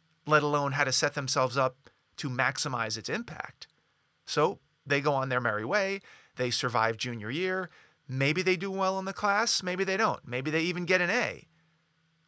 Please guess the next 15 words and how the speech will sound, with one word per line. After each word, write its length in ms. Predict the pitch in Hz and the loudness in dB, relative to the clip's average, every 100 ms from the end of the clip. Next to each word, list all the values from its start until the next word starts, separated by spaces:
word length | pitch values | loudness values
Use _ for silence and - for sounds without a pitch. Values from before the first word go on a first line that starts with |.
| _ | _
But 140 | 139 | 0
did 160 | 143 160 | 0 0
that 200 | 185 190 | 0 0
student 540 | - 180 180 180 - | -2 -2 -6 -8 -10
do 220 | 120 170 - | -6 -4 -4
anything 500 | 151 165 156 175 175 | -4 -6 -8 -10 -8
to 120 | 143 | -4
stand 480 | 127 - 143 139 135 | -2 -2 -4 -4 -4
out 300 | 113 147 - _ _ _ _ _ _ - | -2 -2 -4 _ _ _ _ _ _ -6
in 120 | 143 | -4
the 80 | 127 | 2
mind 260 | 127 135 | 2 2
of 80 | 123 | -2
the 80 | 117 | -8
teacher, 480 | - 135 - 208 | -8 -6 -6 -6